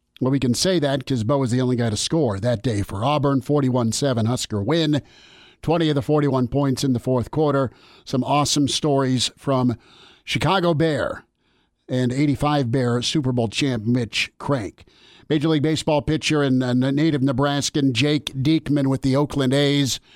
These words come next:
will join us in, uh, about forty-five minutes. So let's get to nascar. You have a statement from the F B I, and there's been plenty of reaction on this.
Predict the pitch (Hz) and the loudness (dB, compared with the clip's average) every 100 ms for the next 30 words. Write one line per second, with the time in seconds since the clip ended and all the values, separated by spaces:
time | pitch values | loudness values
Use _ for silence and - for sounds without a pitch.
0 | - - - 143 135 131 110 151 156 151 | -20 -20 -8 -2 0 2 2 2 2 0
1 | 139 - - - 151 143 135 135 120 _ | 0 0 -2 -2 0 2 2 0 -2 _
2 | _ _ _ _ _ 139 143 143 143 - | _ _ _ _ _ -2 0 2 0 0
3 | 165 160 156 139 147 147 139 123 147 143 | 0 2 0 0 -2 0 0 0 0 0
4 | 131 - 143 151 147 160 165 147 139 156 | -2 0 0 0 -2 -2 -2 0 0 0
5 | 156 - 160 156 143 139 123 - 165 156 | -2 0 0 2 0 0 -2 -2 -2 -2
6 | 156 - 156 143 139 147 147 147 139 143 | -4 -2 0 2 0 -2 0 0 2 0
7 | 135 131 131 - _ _ _ _ _ _ | 0 0 -2 -4 _ _ _ _ _ _
8 | _ _ _ 147 143 143 143 143 147 151 | _ _ _ 0 2 2 2 0 0 0
9 | 131 143 - 180 170 156 151 151 160 - | 0 0 0 0 2 0 0 0 0 -2
10 | - 156 147 147 147 143 139 123 - - | 0 0 2 0 2 0 0 -2 -4 -4